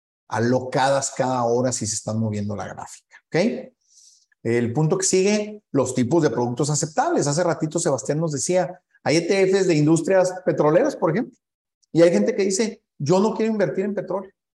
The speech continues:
o yo no quiero invertir en, en industria relacionada con marihuana, o yo no quiero invertir en mineras porque explotan a la gente, o lo que sea. Hay gente que toma decisiones de inversión en función de sus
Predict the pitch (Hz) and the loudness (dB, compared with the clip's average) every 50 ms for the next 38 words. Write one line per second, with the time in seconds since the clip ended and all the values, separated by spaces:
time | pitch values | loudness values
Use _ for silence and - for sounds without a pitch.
0 | _ _ - 143 147 156 165 180 208 233 233 233 226 220 226 214 202 175 156 - | _ _ 0 2 4 6 6 6 4 4 2 2 0 0 0 0 0 0 0 -2
1 | 202 202 208 208 208 202 185 175 160 151 147 - 135 135 127 123 123 120 117 117 | -2 -2 -2 -2 -2 -4 -4 -4 -4 -4 -4 -2 0 0 0 0 0 0 -2 -2
2 | 113 113 110 107 107 107 107 104 101 101 104 - _ _ _ _ _ _ _ _ | -2 -2 -2 -2 -4 -6 -6 -8 -10 -12 -16 -20 _ _ _ _ _ _ _ _
3 | - - 127 127 139 135 147 151 151 - 190 175 160 151 135 117 127 143 160 165 | -20 -14 -10 -6 -4 -2 -2 -2 -2 0 0 2 2 2 0 0 -2 -4 -6 -4
4 | - 175 147 131 127 123 120 120 135 156 170 170 160 156 - _ _ _ _ _ | -2 -2 -2 0 -2 -2 0 0 -2 -2 -2 -2 -4 -6 -8 _ _ _ _ _
5 | - 127 135 143 165 190 226 233 233 233 226 226 220 214 202 165 - - 202 202 | -2 0 2 4 4 4 2 2 2 0 0 0 0 0 0 -2 -2 -2 -2 -2
6 | 208 208 202 190 180 165 165 170 185 202 196 185 185 - - 165 143 - - 147 | -2 -2 -2 0 0 0 0 0 0 0 0 -2 -4 -4 -4 -4 -4 -4 -4 -6
7 | 120 - - - 170 175 175 202 185 175 151 131 135 160 180 180 190 - - 180 | -6 -6 -4 0 0 0 0 0 -2 -2 -2 -2 -4 -4 -4 -4 -4 0 2 4
8 | 180 185 185 185 185 185 - - 240 285 359 339 262 170 - - _ _ _ _ | 4 4 4 2 -2 -2 -2 -2 -2 -2 -2 -4 -6 -8 -10 -14 _ _ _ _
9 | _ _ _ _ - - 240 233 240 262 254 254 254 254 262 262 262 262 - - | _ _ _ _ -6 -4 -4 -2 0 0 0 0 2 2 0 0 0 0 -4 -14
10 | - _ _ _ _ _ - 160 156 - - - - 240 269 302 320 320 330 320 | -18 _ _ _ _ _ -2 -2 -2 -4 -4 0 0 2 2 2 0 0 0 0
11 | 247 214 220 196 156 - - 202 214 220 208 185 190 165 147 135 123 110 - 180 | 0 -2 -2 -4 -4 -4 -4 -4 -4 -4 -4 -6 -6 -4 -4 -4 -4 -2 -4 -2
12 | 196 208 202 185 165 160 147 131 120 160 175 180 165 160 147 - - 214 220 240 | -2 -2 -4 -4 -4 -6 -6 -4 -4 -4 -4 -2 -2 -4 -4 -4 -6 -4 -4 -4
13 | 254 240 - - - - - _ | -4 -4 -6 -8 -10 -12 -16 _